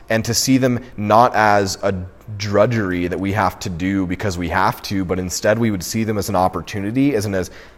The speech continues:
and as a privilege, that we would be eager to serve you in whatever capacity you have for us, and that you would help us to actually figure out what that is and pursue it. And we pray these things in the name of our King Jesus Christ, the head of our body.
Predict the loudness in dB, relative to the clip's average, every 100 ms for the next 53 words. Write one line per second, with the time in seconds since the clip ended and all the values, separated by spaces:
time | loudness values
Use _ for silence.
0 | -14 -4 0 2 2 0 -4 2 2 2
1 | -4 -6 -14 -18 -20 -20 -20 -20 -20 -20
2 | -20 -10 2 4 6 4 4 0 -2 -6
3 | -6 -2 0 2 2 0 -4 -6 -2 0
4 | 0 0 -2 -2 0 2 4 2 0 0
5 | 0 0 -2 -4 -4 -2 -2 0 2 2
6 | 0 -6 -6 -6 -2 -2 0 0 0 -4
7 | -10 -14 -20 -20 -20 -18 -2 2 2 2
8 | -2 -6 -4 -4 0 2 0 -2 -2 -2
9 | -6 -10 -12 -12 -10 -10 -10 -20 -20 -20
10 | _ -20 -20 -20 -12 -6 2 4 6 4
11 | 0 -2 0 0 0 0 2 0 0 -6
12 | -4 -4 -4 -4 0 0 0 -8 -4 0
13 | 0 0 0 0 -2 -4 -8